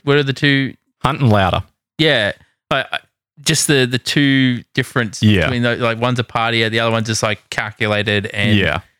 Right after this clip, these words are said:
Speaker 2: Well, that's
Speaker 1: Yeah.
Speaker 2: very much, like, that is how it goes, yeah.
Speaker 1: Oh, there you go.
Speaker 2: Mm.
Speaker 1: Everyone, podcast finished.
Speaker 2: All right. See you
Speaker 1: Yeah.
Speaker 2: next week. Bye.
Speaker 1: <laughs>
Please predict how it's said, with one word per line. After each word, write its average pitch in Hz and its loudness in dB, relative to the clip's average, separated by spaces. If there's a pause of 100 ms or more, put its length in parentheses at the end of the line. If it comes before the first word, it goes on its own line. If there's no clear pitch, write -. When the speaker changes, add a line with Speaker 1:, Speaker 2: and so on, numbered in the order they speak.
(300)
Speaker 2:
Well, 127 4
that's 131 2
Speaker 1:
Yeah. 117 2
Speaker 2:
very 131 6
much, 110 2
like, 87 0 (520)
that 123 0
is 113 2
how 107 2
it 85 0
goes, 85 0
yeah. 82 -2 (340)
Speaker 1:
Oh, 131 0 (300)
there 135 0
you 113 0
go. 143 0
Speaker 2:
Mm. 107 -8 (120)
Speaker 1:
Everyone, 175 0 (360)
podcast 143 -2
finished. 185 0
Speaker 2:
All 113 6
right. 185 0
See 123 2
you 135 6
Speaker 1:
Yeah. 131 4
Speaker 2:
next 165 2
week. 104 2 (100)
Bye. 143 0 (100)
Speaker 1:
<laughs> 208 2